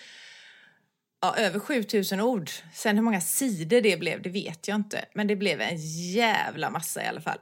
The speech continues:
Så att jag har bara, du vet, jag har varit sådär bara bort med den och strukit och varit, ja, helt känslokallt har jag bara <laughs> dratt bort grejer. Och sen har jag då skickat tillbaka det till förlaget och nu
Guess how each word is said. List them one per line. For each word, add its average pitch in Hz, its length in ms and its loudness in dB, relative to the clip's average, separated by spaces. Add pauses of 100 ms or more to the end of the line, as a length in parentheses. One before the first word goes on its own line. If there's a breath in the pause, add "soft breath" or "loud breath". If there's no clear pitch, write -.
Så - 180 0
att 226 220 2
jag 247 220 8
har 233 160 6
bara, 190 300 6
du 196 60 0
vet, 190 160 4
jag 208 80 4
har 220 40 2
varit 233 180 6
sådär 196 180 8
bara 165 280 8 (460)
bort 165 680 4
med 254 140 6
den 240 360 10
och 208 140 4
strukit 269 840 4
och 233 400 6
varit, - 400 4 (520)
ja, 107 380 4 (100)
helt 233 320 2
känslokallt 220 880 4
har 285 100 8
jag 226 140 8
bara 190 360 8 (540)
<laughs> 330 640 4
dratt 202 220 2
bort 190 240 -2
grejer. 170 320 -2 (720 loud breath)
Och 311 140 8
sen 277 240 8
har 262 80 6
jag 233 160 8
då 196 140 2
skickat 175 400 -4
tillbaka 160 480 -2
det 160 200 -4
till 147 320 -2 (140)
förlaget 139 640 0
och 202 180 2
nu 160 680 4